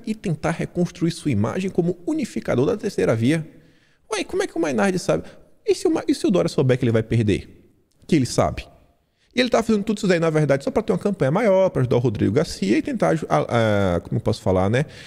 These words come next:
Colocar alguns candidatos dele, alguns deputados, sabe, ganhar, assim, uma certa prospecção nacional, pra fortalecer até o grupo que ele tem e tudo mais, o lead.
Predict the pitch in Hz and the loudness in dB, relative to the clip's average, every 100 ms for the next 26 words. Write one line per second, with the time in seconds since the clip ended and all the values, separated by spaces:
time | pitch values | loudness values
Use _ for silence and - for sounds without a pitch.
0 | - - - - 349 247 214 185 156 180 | -20 -20 -20 -2 2 2 4 4 2 0
1 | 226 - 156 127 127 117 107 135 131 95 | -2 0 2 2 2 2 4 4 4 2
2 | 101 135 127 - - 120 127 92 - - | 2 2 2 0 0 2 4 0 -4 -18
3 | _ _ _ _ 262 254 240 214 202 - | _ _ _ _ -4 0 0 2 0 0
4 | 180 170 185 180 175 165 - 156 - 147 | -2 0 -2 0 -2 -2 -4 -4 -2 0
5 | 147 139 - 117 135 151 123 95 - 127 | 2 0 0 0 0 0 0 -2 -6 -6
6 | 127 - 135 120 143 - 226 139 160 - | -2 0 0 2 0 0 0 0 0 0
7 | 139 - 139 131 - 92 120 135 92 82 | -2 0 -2 -2 -2 0 0 0 -2 -2
8 | 143 165 147 - | -2 -2 -4 -6